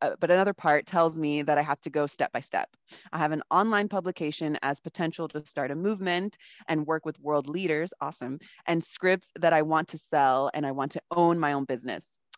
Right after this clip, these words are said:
Uh, Hillary writes, "I'm a founder and had a bunch of contractors with a revenue share, but now I want my own dedicated team and I'm looking for my co-founders. I'm launching an allergen-free meal delivery service." Awesome.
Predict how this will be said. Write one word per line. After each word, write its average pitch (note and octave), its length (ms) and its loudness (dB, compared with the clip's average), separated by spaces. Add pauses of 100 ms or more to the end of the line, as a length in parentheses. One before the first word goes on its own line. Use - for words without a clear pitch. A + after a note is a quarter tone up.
Uh, D3 180 -4
Hillary G#3+ 360 2
writes, D3+ 380 2
"I'm D#3 200 -2
a D#3 40 -8
founder G3 640 0 (300)
and D#3+ 160 -2
had D#3+ 140 0
a D#3 40 0
bunch G3+ 360 2
of G3+ 80 -8
contractors E3 640 -2
with D3+ 120 -10
a D#3 60 -6
revenue D3+ 400 0
share, C3+ 540 -4 (340)
but E3 140 4
now D#3+ 280 2
I D#3 120 2
want D3+ 200 -2
my D3 220 -2
own D#3+ 200 0
dedicated D3 600 -6
team E3 500 -4 (260)
and D#3+ 100 -2
I'm D#3 120 0
looking D#3+ 240 -2
for D#3 160 -8
my C#3+ 140 -4
co-founders. A#2 920 -8 (180)
I'm D3+ 120 -2
launching D#3 580 -2
an C#3+ 360 -2 (100)
allergen-free E3 760 -2
meal D3 340 0
delivery C#3 420 -6
service." - 680 -8 (280)
Awesome. C3+ 420 -6